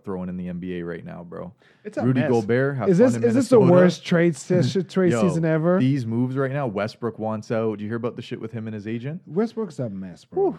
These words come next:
Speaker 2: Tell
Speaker 1: Okay.
Speaker 2: me about it.
Speaker 1: Another one. So Westbrook's agent and him have parted ways, but his agent roasted him publicly, which is, like, a no-no in the industry, where his agent said that he told Westbrook his best bet was to stay with the Lakers right now with everything going on. Westbrook said, "Nah, fuck that, I want out." And the,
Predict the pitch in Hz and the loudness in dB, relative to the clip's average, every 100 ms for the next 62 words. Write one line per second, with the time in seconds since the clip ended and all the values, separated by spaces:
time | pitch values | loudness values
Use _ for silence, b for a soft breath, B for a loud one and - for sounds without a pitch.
0 | - 185 175 135 117 104 80 110 104 90 | -6 -4 -2 -4 -6 -8 -8 -6 -6 -8
1 | 85 - 98 b b - 117 131 127 117 | -8 -8 -8 b b -4 -4 -2 -4 -6
2 | - 117 107 104 92 92 98 92 - - | -6 -6 -4 -6 -8 -6 -6 -6 -8 -8
3 | 101 90 90 90 82 - 92 90 - 123 | -8 -8 -8 -10 -12 -12 -12 -12 -6 -6
4 | 104 104 95 101 - 95 92 90 113 113 | -4 -10 -8 -8 -8 -12 -10 -8 -6 -4
5 | 107 85 87 87 92 92 92 92 _ 95 | -6 -10 -12 -12 -14 -14 -12 -14 _ -10
6 | 95 101 95 92 90 90 101 104 90 - | -8 -8 -8 -8 -8 -10 -10 -12 -12 -14
7 | 87 90 90 - 113 107 104 - 92 90 | -12 -10 -10 -8 -8 -8 -10 -10 -8 -8
8 | 85 95 117 113 113 95 101 101 - 92 | -10 -10 -12 -6 -6 -4 -6 -8 -10 -10
9 | - 98 90 92 - 95 87 92 90 - | -8 -8 -8 -10 -8 -10 -10 -16 -20 -12
10 | 107 107 98 90 95 98 95 90 85 87 | -8 -6 -8 -10 -10 -8 -10 -12 -12 -14
11 | 85 90 90 85 92 92 90 98 92 92 | -12 -12 -12 -12 -14 -14 -14 -12 -10 -10
12 | 98 131 160 b b b _ 104 107 - | -8 -10 -12 b b b _ -10 -10 -12
13 | 92 95 85 82 - 92 - 78 - 135 | -14 -14 -14 -14 -16 -16 -16 -16 -14 -14
14 | 92 98 - 90 85 | -12 -12 -14 -18 -18